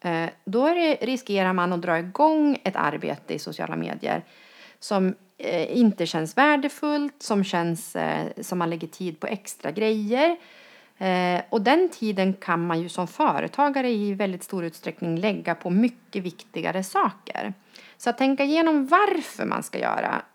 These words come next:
eh, är ju jätteviktigt.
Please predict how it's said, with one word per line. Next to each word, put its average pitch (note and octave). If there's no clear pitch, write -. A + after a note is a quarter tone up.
eh, F3
är C#4+
ju B3
jätteviktigt. -